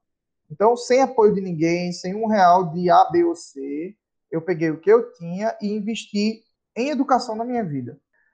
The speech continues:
Poxa, Tássio, mas por que isso? Porque, primeiro, era um sonho morar fora do país, né? Então,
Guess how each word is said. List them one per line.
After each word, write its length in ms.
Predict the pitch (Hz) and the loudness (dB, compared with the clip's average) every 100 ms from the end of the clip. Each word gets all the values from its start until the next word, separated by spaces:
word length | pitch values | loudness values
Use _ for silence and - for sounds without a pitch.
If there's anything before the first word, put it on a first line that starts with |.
| _ _ | _ _
Poxa, 300 | 302 320 269 | 2 4 2
Tássio, 340 | 240 180 170 208 | 4 4 4 0
mas 220 | 226 220 - _ | -4 -4 -16 _
por 260 | 294 262 | 0 0
que 160 | 254 254 | -2 0
isso? 500 | 262 196 170 147 - - _ _ _ _ | 0 0 -2 -4 -14 -20 _ _ _ _
Porque, 220 | 214 214 | 0 0
primeiro, 300 | 233 254 180 | 0 4 4
era 80 | 190 | 4
um 60 | 226 | 0
sonho 280 | - 240 | -2 0
morar 180 | 262 202 | 4 2
fora 220 | - 175 | 4 0
do 80 | 156 | 0
país, 520 | - 135 143 220 - _ _ | 0 0 -2 -12 -20 _ _
né? 160 | 143 156 | -16 -16
Então, 260 | 156 143 | -14 -16